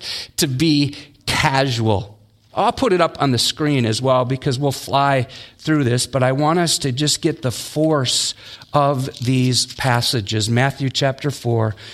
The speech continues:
verse nineteen. And he said to them, "Follow me, and I'll make you fishers of men." Immediately they left their nets and followed him, and going on from there, he saw two other brothers,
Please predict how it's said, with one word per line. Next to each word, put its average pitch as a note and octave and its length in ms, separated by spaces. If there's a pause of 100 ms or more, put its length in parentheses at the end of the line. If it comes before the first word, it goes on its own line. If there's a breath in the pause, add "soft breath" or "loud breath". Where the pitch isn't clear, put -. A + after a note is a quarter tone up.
(160 loud breath)
verse A#2+ 260
nineteen. G#2+ 640 (760)
And A#2+ 140
he B2+ 100
said C3+ 380
to B2+ 80
them, G2 340 (460)
"Follow A2+ 540
me, B2 340 (720 soft breath)
and B2 120
I'll C3+ 100
make B2 260
you A2+ 60
fishers G#2 440
of F2+ 120
men." E2+ 280 (680 soft breath)
Immediately F3+ 680
they D#3+ 160
left G3 260
their G#3 120
nets F3 320
and E3 140
followed G3+ 500
him, D3+ 340
and D3 180
going G3 300
on G#3 220
from G#3+ 200
there, F3 200
he F3+ 120
saw F#3 240
two G#3 300
other A#3+ 180
brothers, B2+ 480